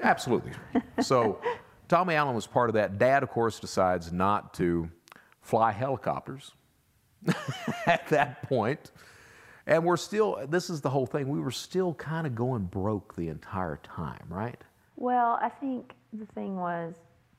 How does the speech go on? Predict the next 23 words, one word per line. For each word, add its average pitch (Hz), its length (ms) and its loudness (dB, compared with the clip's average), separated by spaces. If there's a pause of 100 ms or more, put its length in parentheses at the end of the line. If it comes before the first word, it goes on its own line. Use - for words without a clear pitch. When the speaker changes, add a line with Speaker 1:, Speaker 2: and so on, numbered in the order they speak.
Speaker 2:
you 185 100 -2
can't 233 440 -4 (220)
support 170 720 -4 (1120)
a 170 160 -10
spending 170 420 -6
habit 147 580 -6 (640)
on, 151 520 0 (480)
you 160 80 2
know, 151 120 2
working 151 300 0
a 151 60 -2
couple - 280 -2
of 151 60 0
weeks 151 320 -2
here 185 520 2
and 165 120 -2
a 165 40 -4
couple - 220 -2
of 156 60 2
Speaker 1:
Right. 156 80 2
Speaker 2:
weeks 151 200 -6
there. 170 580 0 (580)
The, 175 260 2